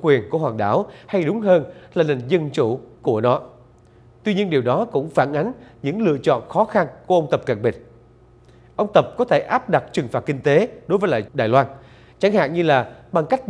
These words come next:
giảm lượng du khách Trung Quốc đến hòn đảo này, hoặc có thể chấm dứt cái gọi là hưu chiến ngoại giao, mà qua đó thì Trung Quốc không gây khó dễ cho hai mươi hai nước vẫn còn duy trì quan hệ ngoại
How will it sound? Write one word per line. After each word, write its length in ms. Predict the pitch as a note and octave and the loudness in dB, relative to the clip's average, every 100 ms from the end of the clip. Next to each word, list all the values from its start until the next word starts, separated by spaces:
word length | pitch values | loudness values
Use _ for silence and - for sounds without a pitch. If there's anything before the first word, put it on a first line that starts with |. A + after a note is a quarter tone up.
| D#3 | 2
giảm 220 | C3 A3 | 2 2
lượng 300 | F#3 B2+ F#2 | 2 2 0
du 100 | E3 | -6
khách 180 | F3 C4 C4 | -2 -4 -2
Trung 180 | F3+ C#3+ | -4 -2
Quốc 340 | A#3+ C4 - | -2 -4 -4
đến 240 | D#3 D#3+ A3 | 0 0 -2
hòn 240 | - C3 G2+ | -6 -4 -2
đảo 160 | F#2+ | -4
này, 220 | B2+ A#2 F#2+ - - | -2 -2 -4 -14 -12
hoặc 160 | - F3+ | 0 2
có 80 | C4 | 2
thể 260 | C4 C#3+ C3 | 0 -2 0
chấm 280 | - A#3 | 0 0
dứt 140 | B3+ D4 - | -2 -2 0
cái 100 | B3+ | 2
gọi 160 | D3 | 2
là 320 | C3 B2+ G#2+ - | 4 2 0 -4
hưu 220 | - A3 F3+ | -4 -2 -2
chiến 280 | - A3+ | -4 -4
ngoại 160 | A#3 B2 | -4 0
giao, 220 | A#2 B2 F#2 - - - | 2 0 -2 -18 -20 -8
mà 160 | D#3 B2 | -2 -2
qua 160 | - | 0
đó 280 | B2 B2 G#3 A3+ - - - | 0 2 0 -2 -16 -20 -4
thì 100 | F#3+ | -2
Trung 200 | A3 F#3 | 0 -2
Quốc 420 | - C#4+ - - - - | 0 0 -2 -20 -20 -6
không 240 | - A3+ | -2 -2
gây 280 | F#3 F3+ D#3 C#3+ | 0 0 -2 -6
khó 220 | - A#3 | -2 0
dễ 240 | G#3+ A#2+ | 0 -2
cho 120 | D3+ | 0
hai 120 | D#3 D3 | -2 -2
mươi 140 | D3 | -2
hai 220 | C#3 C3 | -2 -2
nước 220 | C#3 A#3+ - - - - | 0 0 -2 -14 -16 0
vẫn 240 | D3 G#3 | 0 2
còn 220 | G#3 D3+ G#2+ | 2 0 -2
duy 80 | |
trì 160 | D#3+ B2+ | -4 -4
quan 180 | C#3 C#3 | -4 -2
hệ 160 | B2 | -2
ngoại 240 | G#2 B2 | 0 -2